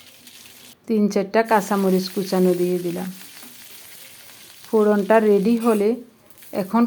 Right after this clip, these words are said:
কচলিয়ে রাখা শাকটা দিয়ে দেব। লবণ দিয়ে শাকটাকে কচলিয়ে রেখেছিলাম। অল্প কিছুক্ষণ ঢেকে রান্না করেছিলাম,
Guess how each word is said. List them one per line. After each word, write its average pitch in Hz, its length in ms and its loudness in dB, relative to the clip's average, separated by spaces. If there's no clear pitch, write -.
কচলিয়ে 202 540 0
রাখা 190 320 -2
শাকটা 190 460 -2
দিয়ে 180 240 -2
দেব। 175 180 -10
লবণ 208 460 2
দিয়ে 190 240 4
শাকটাকে 202 640 -2
কচলিয়ে 190 460 0
রেখেছিলাম। 175 560 -6
অল্প 208 280 0
কিছুক্ষণ 226 580 0
ঢেকে 196 340 2
রান্না 208 340 2
করেছিলাম, 214 720 -2